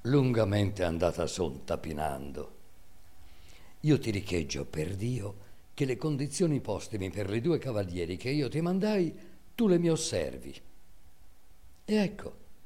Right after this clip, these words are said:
nelle mie braccia non un sol figliolo di te, ma due. E ecco qui il tuo anello. Tempo è adunque che io debba da te, siccome moglie, esser ricevuta, secondo la tua promessa.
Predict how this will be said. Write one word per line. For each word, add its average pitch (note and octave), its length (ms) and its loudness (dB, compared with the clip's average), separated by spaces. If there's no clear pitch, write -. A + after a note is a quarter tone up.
nelle G#2 160 0
mie G#2+ 160 0
braccia E3 420 2
non G3 300 6
un F2+ 160 2
sol F#2 240 0
figliolo D#2+ 520 -2
di D2 140 -6
te, - 240 -6
ma G3 140 4
due. E2+ 460 0
E G3+ 200 6
ecco A#3 260 4
qui D#3+ 180 4
il F3+ 120 -2
tuo F3 160 6
anello. D2 500 -2
Tempo A#3 340 6
è G#3 60 12
adunque G#3 540 6
che D3 120 0
io C3 140 4
debba A2 320 4
da F#2 160 2
te, B3 540 4
siccome - 500 -2
moglie, F#3+ 680 2
esser E3+ 340 4
ricevuta, G#2 680 -2
secondo A#3 540 4
la G#3 100 6
tua G#3+ 160 4
promessa. A2 680 -2